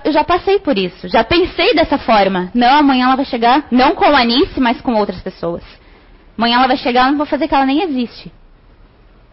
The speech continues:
É tão forte. Eu esquecia tão rápido.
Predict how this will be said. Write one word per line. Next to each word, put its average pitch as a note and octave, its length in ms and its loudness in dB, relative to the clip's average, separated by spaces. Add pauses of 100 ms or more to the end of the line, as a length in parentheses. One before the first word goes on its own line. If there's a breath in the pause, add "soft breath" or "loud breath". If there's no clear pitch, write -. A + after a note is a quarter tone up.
(560)
É - 80 -4
tão - 420 2
forte. A#3+ 680 0 (500 soft breath)
Eu B3 140 4
esquecia - 500 0
tão A#4+ 340 2
rápido. G#3 720 2